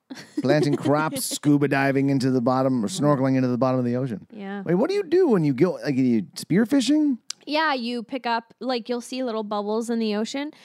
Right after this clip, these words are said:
Speaker 1: and then, uh, you'll swim towards them, and then you'll automatically catch something.
Speaker 2: Oh.
Speaker 1: Yeah. You can catch sea grapes, seaweed,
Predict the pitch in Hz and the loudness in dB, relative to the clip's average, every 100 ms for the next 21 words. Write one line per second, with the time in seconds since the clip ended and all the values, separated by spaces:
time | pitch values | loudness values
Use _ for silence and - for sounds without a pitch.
0 | - - - 247 233 226 220 214 220 208 | -20 -20 -8 -4 -2 -2 -2 -4 -4 -4
1 | 196 196 208 - 247 233 220 214 190 214 | -4 -4 -6 -6 -6 -4 -4 -6 -6 -6
2 | 269 330 302 220 202 190 160 156 - 185 | -8 -6 -6 -6 -4 -6 -6 -8 -8 -8
3 | 160 160 - - 202 - - - - - | -10 -12 -14 -16 -16 -18 -18 -18 -16 -18
4 | 220 - - - 160 214 220 202 151 - | -18 -18 -14 -10 -8 -6 -4 -2 -2 -6
5 | - - - 226 226 233 - - - 240 | -10 -16 -14 -10 -8 -8 -10 -12 -10 -10
6 | 233 254 247 247 - - 240 226 226 226 | -6 -6 -4 -8 -12 -12 -6 -4 -4 -4
7 | 226 226 226 | -4 -4 -6